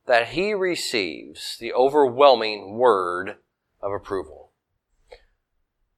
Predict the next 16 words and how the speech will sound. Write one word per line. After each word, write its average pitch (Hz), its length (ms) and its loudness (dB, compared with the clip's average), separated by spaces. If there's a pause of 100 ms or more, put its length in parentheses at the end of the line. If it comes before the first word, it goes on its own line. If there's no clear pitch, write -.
(220)
When 135 180 4
he 165 120 2
is 147 160 2
seated 185 400 -2
at 143 120 2
the 135 100 0
right 143 320 4
hand 98 560 -10 (380)
is 123 160 -10
a 120 80 -2
recognition 120 760 -2
of 92 80 -8
that 95 240 -2
power 113 460 2
and 98 100 -4
that 95 160 -2